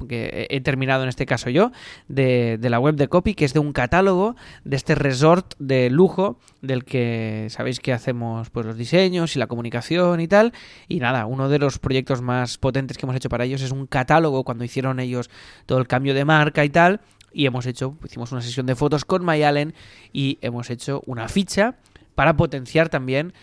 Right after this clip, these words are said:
el tema editorial desde el estudio. Y, y bueno, y tenemos una fichilla más que os dejo el enlace, ¿vale?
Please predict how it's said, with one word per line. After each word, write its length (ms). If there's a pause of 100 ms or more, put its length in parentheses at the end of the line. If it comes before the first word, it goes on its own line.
(200)
el 160
tema 480
editorial 800 (300)
desde 440
el 100
estudio. 540 (580)
Y, 400
y 60
bueno, 280
y 100
tenemos 320
una 100
fichilla 400
más 160
que 100
os 60
dejo 160
el 60
enlace, 320
¿vale? 180